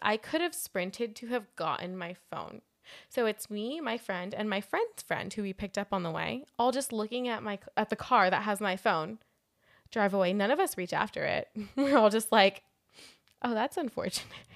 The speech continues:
<laughs> I am now phoneless, which leads me into my next segment.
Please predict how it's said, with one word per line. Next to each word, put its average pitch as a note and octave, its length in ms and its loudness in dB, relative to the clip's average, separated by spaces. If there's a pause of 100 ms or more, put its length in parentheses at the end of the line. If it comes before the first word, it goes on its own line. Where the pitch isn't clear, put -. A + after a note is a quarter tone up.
(240)
<laughs> A3+ 340 -18 (1600)
I A#3 80 6
am A#3+ 140 2
now F#3+ 160 2
phoneless, F#3+ 520 -2 (1160)
which A3+ 280 -2
leads G#3+ 200 0
me G3 160 0
into G3+ 180 -6
my F#3+ 140 -6
next - 260 -10
segment. G#3 420 -4